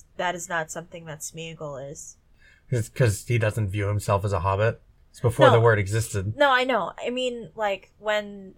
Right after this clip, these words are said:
Speaker 1: Frodo and Sam get captured by Faramir.
Speaker 2: Oh, yeah.
Speaker 1: 'Cause he says wicked, tricksy, and false. And Smeagol's like, "No, no. They wouldn't hurt, Master wouldn't hurt us."
Speaker 2: Well, because over the course of, from this moment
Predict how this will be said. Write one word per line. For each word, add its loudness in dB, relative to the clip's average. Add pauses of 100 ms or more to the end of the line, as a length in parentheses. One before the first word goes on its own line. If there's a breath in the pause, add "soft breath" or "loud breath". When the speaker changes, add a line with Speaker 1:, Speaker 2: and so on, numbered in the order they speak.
(100)
Speaker 1:
Frodo 0
and -8
Sam -6 (640)
get 0
captured -2
by -2
Faramir. -4 (300)
Speaker 2:
Oh, -2
yeah. -2 (260)
Speaker 1:
'Cause -10
he -10
says -6
wicked, -10
tricksy, -12
and -12
false. -12 (420)
And -12
Smeagol's -8
like, -8
"No, -4
no. -12 (840)
They -6
wouldn't -8
hurt, -16
Master -8
wouldn't -16
hurt -14
us." -14 (640 soft breath)
Speaker 2:
Well, 8
because 6
over 4
the 2
course 4
of, 0
from 4
this 2
moment 2